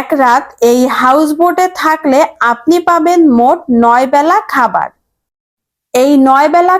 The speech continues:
খাবারের মধ্যে রয়েছে ব্রেকফাস্ট, ডিনার, লাঞ্চ এবং সকালের নাস্তা এবং বিকালের স্ন্যাক্স আর চা কফি তো আনলিমিটেড।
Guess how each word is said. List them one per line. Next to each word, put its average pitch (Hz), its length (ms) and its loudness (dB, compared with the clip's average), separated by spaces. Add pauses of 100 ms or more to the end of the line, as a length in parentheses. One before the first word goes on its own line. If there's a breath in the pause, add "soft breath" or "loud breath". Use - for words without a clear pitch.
খাবারের 233 480 0
মধ্যে 233 480 0
রয়েছে 226 520 0 (300)
ব্রেকফাস্ট, 320 840 -2 (180)
ডিনার, 269 460 0 (200)
লাঞ্চ 262 360 0 (480)
এবং 233 200 0 (520 soft breath)
সকালের 247 540 -2
নাস্তা 233 520 -2 (220)
এবং 226 240 -2 (180)
বিকালের 277 580 0
স্ন্যাক্স 254 560 -4 (160)
আর 226 200 0 (160)
চা 254 160 0 (100)
কফি 330 280 -2
তো 349 160 -2 (180)
আনলিমিটেড। 269 840 -2